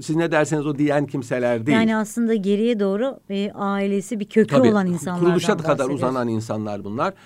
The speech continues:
Speaker 1: Osmanlı Hanedanı'nın alternatifi değilse bile onun yanında ona paralel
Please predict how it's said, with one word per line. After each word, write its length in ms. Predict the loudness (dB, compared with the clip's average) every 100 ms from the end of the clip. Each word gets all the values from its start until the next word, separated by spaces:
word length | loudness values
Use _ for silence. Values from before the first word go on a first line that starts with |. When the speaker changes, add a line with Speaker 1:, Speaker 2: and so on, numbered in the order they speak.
| -20 -20 -4
Speaker 1:
Osmanlı 400 | -2 2 4 4
Hanedanı'nın 460 | 4 2 2 0 0
alternatifi 640 | -2 -2 -4 -2 -4 -2
değilse 360 | 0 0 0 0
bile 100 | 2
onun 180 | 4
yanında 360 | 6 6 2 0
ona 160 | 0 0
paralel 480 | 0 0 6 6